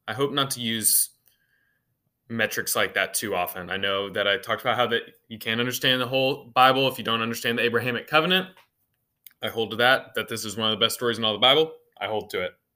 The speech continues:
All right. By the end of the year, who knows? Maybe I have, like, fifty things I say are the most important. I don't know, but this one's pretty good and it's very important. Side note,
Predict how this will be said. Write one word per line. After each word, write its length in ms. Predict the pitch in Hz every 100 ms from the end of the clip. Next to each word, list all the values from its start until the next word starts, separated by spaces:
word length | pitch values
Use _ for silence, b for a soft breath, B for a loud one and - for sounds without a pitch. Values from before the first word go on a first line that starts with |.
| -
All 60 | 104
right. 220 | 104 107
By 120 | 110
the 100 | 113
end 80 | 120
of 40 | 117
the 80 |
year, 320 | 110 113 110 113
who 120 | 120
knows? 180 | 104 95
Maybe 200 | 104 104
I 60 |
have, 120 | 110 101
like, 100 | 95
fifty 240 | 104 104
things 260 | 101 95 95
I 60 |
say 140 | 92 101
are 80 |
the 60 | 92
most 180 | 92 90
important. 320 | 95 95 92 _ -
I 80 | 113
don't 140 | 107
know, 160 | 98 - -
but 100 | 101
this 160 | 120
one's 140 | 131 113
pretty 160 | 123
good 300 | 113 98 90 _
and 100 | 101
it's 120 | 101
very 160 | 104 104
important. 340 | 107 113 95 - - B B B B B B B
Side 340 | - 139 131
note, 340 | 131 123 120